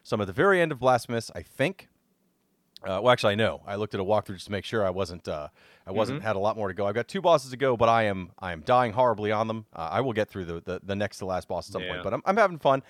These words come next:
Speaker 1: I also picked up that Mario Golf f-, for the, uh, the Switch. Uh, I have not bought a previous Mario Golf game, so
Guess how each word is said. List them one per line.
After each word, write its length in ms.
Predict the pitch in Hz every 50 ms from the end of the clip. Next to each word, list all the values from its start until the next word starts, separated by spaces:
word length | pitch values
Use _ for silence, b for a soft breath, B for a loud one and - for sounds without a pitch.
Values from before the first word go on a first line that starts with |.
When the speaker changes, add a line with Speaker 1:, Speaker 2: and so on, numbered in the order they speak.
| B B B B
Speaker 1:
I 140 | 135 143
also 240 | 147 165 185 - 190
picked 220 | 160 - 185 - -
up 60 | 139
that 140 | 160 156 -
Mario 320 | 113 123 139 151 151 151 135
Golf 520 | 110 110 120 151 139 87 - - - - _ _ _ _ -
f-, 60 | -
for 180 | - 110 98
the, 160 | 90 92 92 87
uh, 140 | 85 80
the 100 | 78 -
Switch. 420 | - - - 170 202 - - - - b b b b b b b b
Uh, 140 | - 92 90 - _ _ _ -
I 120 | - 240 311
have 140 | 320 277
not 280 | 233 240 214 - - -
bought 280 | - 135 151 165 165 -
a 80 | 131 127
previous 480 | - - - 131 123 123 139 139 117 -
Mario 320 | 123 120 120 120 117 107
Golf 260 | 98 101 98 101 95
game, 300 | - 113 101 101 98 101 -
so 440 | - - - 95 90 85 82 78